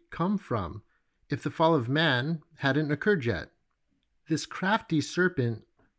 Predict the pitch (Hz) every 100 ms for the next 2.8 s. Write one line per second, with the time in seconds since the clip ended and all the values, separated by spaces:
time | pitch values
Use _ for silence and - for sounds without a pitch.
0 | _ 123 123 147 185 135 131 104 147 170
1 | - 139 117 - - 160 135 123 120 127
2 | 123 101 - 131 151 - 98 92